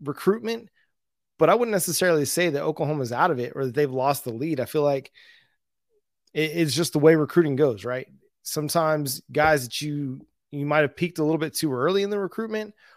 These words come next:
or he might have heard something from U S C that he liked a little bit more. All in all, I think what we're seeing is Oklahoma still has options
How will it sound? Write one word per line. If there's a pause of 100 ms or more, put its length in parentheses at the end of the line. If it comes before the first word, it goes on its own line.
(140)
or
he
might
have (120)
heard
something
from
U
S
C
that
he
liked
a
little
bit
more. (840)
All
in
all, (680)
I
think
what
we're
seeing
is
Oklahoma
still
has
options